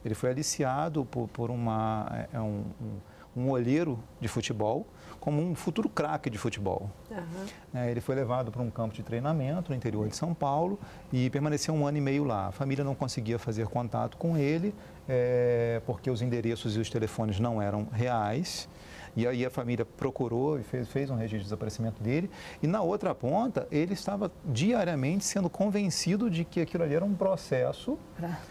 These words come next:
Speaker 1: é, pra formar um grande atleta.
Speaker 2: Aham.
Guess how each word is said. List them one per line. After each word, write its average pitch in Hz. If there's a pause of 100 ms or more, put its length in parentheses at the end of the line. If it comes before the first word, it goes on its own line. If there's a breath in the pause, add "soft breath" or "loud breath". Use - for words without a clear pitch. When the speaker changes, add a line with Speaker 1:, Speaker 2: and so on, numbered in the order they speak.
(220 loud breath)
Speaker 1:
é, 139 (260)
pra 165
formar 190
um 175
grande 170
atleta. 113 (260)
Speaker 2:
Aham. 190